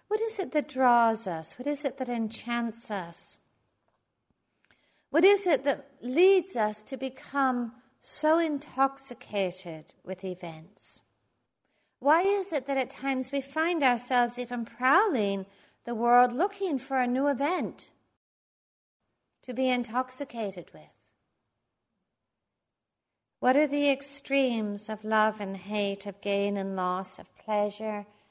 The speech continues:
and pain, of events feeding in us? Now, I th-, really do feel that it takes only just a little awareness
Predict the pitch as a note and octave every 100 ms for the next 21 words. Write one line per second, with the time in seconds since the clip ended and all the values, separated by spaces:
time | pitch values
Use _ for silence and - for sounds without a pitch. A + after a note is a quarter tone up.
0 | _ E3+ F#3 F3+ - G3+ G3+ F#3+ F#3 F3
1 | - _ _ _ _ _ _ _ _ _
2 | _ _ _ G3 A3 G#3 A3 A3+ A3 -
3 | - - - C#4 C4 A3+ G3+ F3+ E3+ F#3
4 | - F#3+ F3 D3+ - - - - _ _
5 | _ _ _ _ _ _ _ _ _ _
6 | _ _ _ _ _ - C#4 B3+ - B3+
7 | - _ - A3+ D4+ C4+ A#3 C4 - -
8 | A3+ G3+ G3+ G3 - G3+ G3+ F#3+ - G#3
9 | G3+ G3+ F#3 - - G3+ - G#3+ B3 C#4
10 | A3 G#3 F#3+ F3 F3+ - -